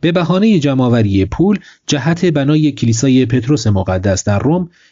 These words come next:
به واسطه اقتدار پاپ آمرزش برای گناهان آشکارا عرضه می‌شد. با قیمت جرم معبدی برای پرستش خدا می‌باید ساخته شود. سنگ زاویه با دستمزد شرارت گذاشته شود،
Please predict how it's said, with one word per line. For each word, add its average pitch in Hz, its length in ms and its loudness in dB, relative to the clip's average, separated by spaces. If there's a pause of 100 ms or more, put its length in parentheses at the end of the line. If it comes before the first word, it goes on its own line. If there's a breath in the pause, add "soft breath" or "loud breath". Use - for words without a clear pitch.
به 143 100 0
واسطه 175 520 0
اقتدار 127 500 0
پاپ 160 380 -4 (240 soft breath)
آمرزش 156 640 0
برای 135 380 2
گناهان 139 600 0 (200)
آشکارا 214 480 -2
عرضه 123 380 0
می‌شد. - 340 -6 (560)
با 110 120 0
قیمت 117 420 0
جرم 151 500 0 (240 loud breath)
معبدی 147 540 0
برای 127 540 0 (260 loud breath)
پرستش 139 540 -2
خدا 131 420 2
می‌باید 110 420 0
ساخته 113 400 -2
شود. 87 340 -4 (260)
سنگ 120 380 -2
زاویه 104 420 0
با 117 180 0
دستمزد 113 540 0
شرارت 113 500 0
گذاشته 117 400 -2
شود، 85 320 -4